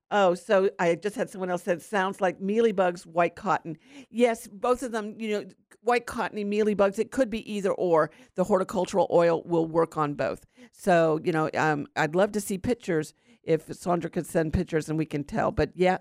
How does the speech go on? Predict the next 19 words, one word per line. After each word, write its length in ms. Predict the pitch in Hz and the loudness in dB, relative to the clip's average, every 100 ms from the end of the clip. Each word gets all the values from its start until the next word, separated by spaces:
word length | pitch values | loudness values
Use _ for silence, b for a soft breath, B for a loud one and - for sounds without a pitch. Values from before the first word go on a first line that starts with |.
| - | -2
it 200 | 190 - | -4 0
could 180 | 202 185 | -2 0
be 100 | 190 | 0
mealybugs 600 | 196 208 190 190 175 - | 2 2 2 -2 -4 -6
too 240 | 190 185 - | -2 -2 -2
as 260 | 165 160 | -6 -6
well. 420 | 156 151 143 127 b b b - | -6 -2 0 -2 b b b -4
Horticultural 600 | 180 190 190 180 185 - | -2 -2 -6 -6 -8 -6
oil 320 | 160 160 156 - | -4 -4 -4 -4
will 220 | 156 156 | -2 -2
work. 340 | 147 143 - _ b b - | -2 -6 -6 _ b b -16
You 80 | 151 | -10
can 140 | 160 | -6
give 160 | 160 160 | -6 -4
me 100 | 156 | -4
a 60 | |
call, 320 | 160 160 165 | -4 -4 -4
one 380 | 165 160 170 214 | -4 -4 -4 -4
triple 380 | - 240 226 | -6 -8 -8